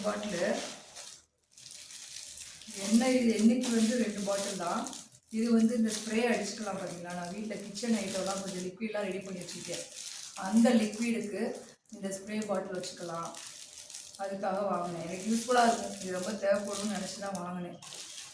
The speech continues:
அஞ்சு பாட்டில் பரவாயில்ல, எ-, எண்பத்தி ஆறு ரூபா தான். நல்லா தான் இருக்குது. குவாலிட்டியும் பார்த்தீங்கன்னா நல்லா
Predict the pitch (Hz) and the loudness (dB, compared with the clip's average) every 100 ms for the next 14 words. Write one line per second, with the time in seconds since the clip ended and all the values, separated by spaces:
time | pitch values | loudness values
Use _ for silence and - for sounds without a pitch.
0 | - 185 226 226 233 233 233 220 196 196 | -8 4 4 6 2 2 0 0 2 2
1 | 220 233 190 175 - 185 196 214 214 175 | 2 2 0 -2 -4 -4 -2 0 0 0
2 | 180 175 175 175 - - - - - 190 | 0 -2 -4 -6 -12 -18 -18 -16 -10 -6
3 | 180 220 226 226 190 185 - - - - | 0 4 6 6 6 -4 -6 -10 -16 -20
4 | - - - - - - - - - - | -20 -20 -20 -16 -16 -12 -8 -8 -8 -16
5 | - - - 202 220 233 254 233 214 202 | -18 -20 -6 2 4 2 2 4 4 2
6 | 196 202 170 180 | -4 -4 -2 -2